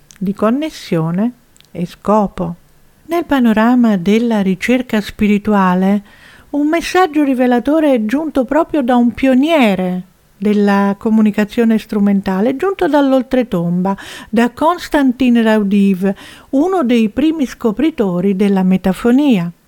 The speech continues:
il quale evidenziò in questo suo messaggio che la vibrazione del tessuto del mondo fisico ostacola la comunicazione transdimensionale strumentale pura,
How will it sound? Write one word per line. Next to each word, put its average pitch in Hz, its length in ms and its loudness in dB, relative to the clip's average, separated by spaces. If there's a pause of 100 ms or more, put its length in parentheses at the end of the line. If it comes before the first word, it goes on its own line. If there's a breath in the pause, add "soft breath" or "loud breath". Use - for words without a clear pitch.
(540 loud breath)
il 262 140 -8
quale 294 520 2
evidenziò 240 840 2
in 202 60 -2
questo 208 340 -2
suo 226 180 -2
messaggio 208 840 0
che 302 320 0 (400 loud breath)
la 285 160 2
vibrazione 349 800 0
del 226 220 0
tessuto 247 520 0
del 208 200 0
mondo 214 400 2
fisico 202 720 -4 (360 loud breath)
ostacola 233 840 0
la 196 160 0
comunicazione 220 1000 0
transdimensionale 220 1200 0
strumentale 202 800 0
pura, 190 460 -2